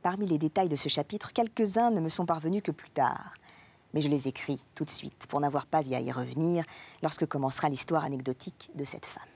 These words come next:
Marguerite assistait à toutes les premières représentations et passait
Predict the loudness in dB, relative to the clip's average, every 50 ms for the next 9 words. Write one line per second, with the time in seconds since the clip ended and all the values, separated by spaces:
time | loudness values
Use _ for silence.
0 | -20 -20 _ _ _ _ _ _ _ _ _ _ _ _ _ _ _ _ -20 -20
1 | -20 -20 -20 -20 _ _ _ _ _ _ _ _ _ _ _ _ _ _ _ _
2 | 0 2 2 2 2 2 2 2 2 2 0 -4 -6 _ _ _ -14 -14 -14 -14
3 | _ _ _ _ -8 -2 0 0 2 2 2 2 2 4 4 4 4 2 _ -2
4 | -2 -2 0 0 0 2 2 2 2 2 0 2 4 4 2 2 2 0 -2 0
5 | 0 0 0 -2 -4 -6 -6 -6 -6 -6 -8 -10 -16 _ _ _ _ _ _ _
6 | _ _ _ _ _ _ 0 0 0 2 2 0 0 0 -2 -2